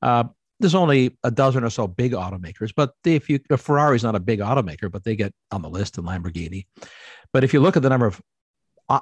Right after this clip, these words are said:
of models of vehicles available globally to consumers, it's thousands.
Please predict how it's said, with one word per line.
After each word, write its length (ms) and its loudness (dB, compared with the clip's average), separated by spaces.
of 340 -4
models 760 4
of 260 -8
vehicles 540 -6
available 640 -8
globally 560 -4
to 120 -2
consumers, 640 -2
it's 180 0
thousands. 720 -2